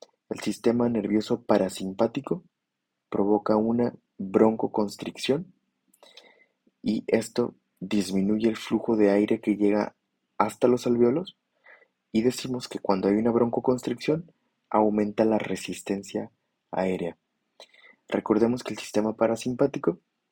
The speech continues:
es el sistema que nos mantiene como en reposo, descansando, tranquilos. Entonces, en esta situación, no necesitamos que haya una broncodilatación.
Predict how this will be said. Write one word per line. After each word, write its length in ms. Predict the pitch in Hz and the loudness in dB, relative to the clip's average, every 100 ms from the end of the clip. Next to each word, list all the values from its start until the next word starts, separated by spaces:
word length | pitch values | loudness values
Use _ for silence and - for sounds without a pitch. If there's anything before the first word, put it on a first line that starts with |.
| _ - | _ -12
es 160 | - 104 | -10 -10
el 80 | |
sistema 440 | 117 117 131 123 120 | -10 -4 -2 -2 -2
que 120 | 101 | -4
nos 140 | 92 | -6
mantiene 400 | 92 90 104 104 | -4 -6 -6 -6
como 380 | 104 - 117 131 _ _ _ _ _ - | -6 -6 -6 -6 _ _ _ _ _ -14
en 80 | - | -10
reposo, 600 | 90 127 123 - 151 156 _ _ _ | -2 2 2 -2 -6 -8 _ _ _
descansando, 760 | - - 90 87 117 127 143 - _ | -18 -10 -10 -4 -2 -2 -6 -14 _
tranquilos. 640 | - 90 92 98 85 - _ _ _ _ _ _ - | -12 -10 -6 -6 -6 -12 _ _ _ _ _ _ -10
Entonces, 400 | 98 95 95 98 | -6 -6 -6 -4
en 80 | |
esta 200 | 101 - | -6 -6
situación, 540 | - 123 143 143 175 - _ _ _ _ _ _ | -8 -4 -4 -4 -6 -8 _ _ _ _ _ _
no 180 | - 107 | -4 -2
necesitamos 720 | 110 113 - - 135 156 - | -4 -6 -12 -2 -2 -2 -6
que 180 | - 101 | 0 2
haya 220 | 95 98 | 2 0
una 180 | 95 95 | -2 -4
broncodilatación. 880 | - 95 104 104 104 113 - 160 | -4 -2 0 0 0 -4 -6 -8